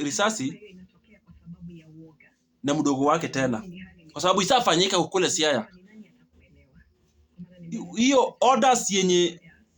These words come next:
huyo mkubwa alipeana kwa mdogo wake ilikuwa orders mbaya. So huyo alikataa na akathreaten yeye kwamba kazi itaisha. That is why his colleagues waliua yeye haraka hivyo.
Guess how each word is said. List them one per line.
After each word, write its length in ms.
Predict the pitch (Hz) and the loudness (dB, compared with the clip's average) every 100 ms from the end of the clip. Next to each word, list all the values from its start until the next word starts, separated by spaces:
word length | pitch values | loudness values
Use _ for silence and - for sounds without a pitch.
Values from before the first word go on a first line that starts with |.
| _ | _
huyo 300 | 233 254 220 | 0 2 2
mkubwa 420 | 185 175 247 220 | 2 -2 0 2
alipeana 440 | 175 160 190 220 214 | 2 2 2 2 2
kwa 160 | 180 | 0
mdogo 260 | 165 160 156 | 0 0 2
wake 400 | 185 202 120 113 _ _ | 2 2 -2 -10 _ _
ilikuwa 320 | - 170 226 208 | -10 -4 0 2
orders 280 | 190 190 | 2 0
mbaya. 340 | - 185 151 113 | 0 0 0 0
So 180 | 220 208 | -2 0
huyo 240 | 240 220 | 2 2
alikataa 540 | 165 139 131 170 123 - _ - | 2 0 0 0 -2 -6 _ -4
na 100 | 151 | -2
akathreaten 560 | 160 165 175 208 202 151 | 0 0 -2 0 0 0
yeye 420 | 208 170 127 - - _ - | 2 2 -2 -10 -20 _ -4
kwamba 400 | 208 208 139 185 - _ _ _ - 170 170 185 - _ 165 | 0 2 0 -2 -12 _ _ _ -20 -18 -18 -20 -20 _ -2
kazi 260 | 190 190 | 0 0
itaisha. 500 | 165 131 151 131 107 _ _ _ _ _ _ _ _ _ - - | 0 0 0 -2 -8 _ _ _ _ _ _ _ _ _ -14 -4
That 160 | 233 269 | 0 0
is 100 | 185 | 2
why 420 | 240 233 202 - _ - 175 170 165 180 _ - 170 | 2 2 2 -4 _ -20 -20 -20 -20 -20 _ -20 -4
his 180 | 247 220 | -2 0
colleagues 680 | 254 214 220 - - - - 160 156 165 175 165 160 - 156 160 165 | 0 2 0 0 -8 -12 -14 -20 -20 -20 -20 -20 -20 -20 -20 -8 -2
waliua 380 | 185 185 247 | 0 2 4
yeye 160 | 190 214 | 4 4
haraka 280 | 156 170 151 | 2 0 0
hivyo. 340 | 147 127 110 | -2 -2 -8